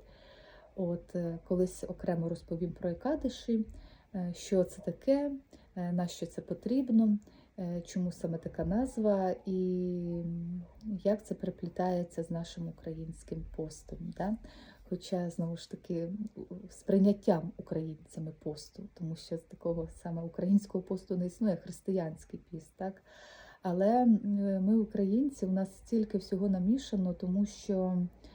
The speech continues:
зараз ми все більше починаємо дізнаватися про традиції наших предків, пращурів, а це ще дохристиянські традиції. І навіть традиція дідуха — це дохристиянська традиція,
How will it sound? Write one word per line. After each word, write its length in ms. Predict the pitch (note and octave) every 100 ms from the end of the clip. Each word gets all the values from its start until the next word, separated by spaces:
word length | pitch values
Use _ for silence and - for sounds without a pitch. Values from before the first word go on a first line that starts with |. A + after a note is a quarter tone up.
| - -
зараз 340 | F#3 F#3+ F#3+ F#3
ми 60 |
все 180 | F3+ -
більше 280 | F3 G3 F#3+
починаємо 640 | F#3 - F#3 F3+ F3+ F3+
дізнаватися 680 | F3 E3+ F3 F3 F3+ F#3 -
про 220 | E3+ - E3+
традиції 640 | - D#3+ E3+ - - E3
наших 400 | D#3+ E3 - D#3+ -
предків, 440 | - D#3 D#3 -
пращурів, 640 | G3 - E3 - - G3+ G#3 - - -
а 100 | F3+
це 140 | -
ще 200 | F3 -
дохристиянські 880 | E3+ G#3+ G#3 F#3 - - D#3 - -
традиції. 720 | - E3+ D#3 D#3 - E3 D#3+ - - - -
І 40 |
навіть 300 | E3+ E3 E3+
традиція 520 | - E3+ E3+ E3+ - D3+
дідуха — 500 | D#3+ E3 G#3 - A#3+
це 60 | -
дохристиянська 920 | F3 - F3 - F#3 F#3 E3 - E3
традиція, 720 | - D#3+ D#3+ D#3 - E3 E3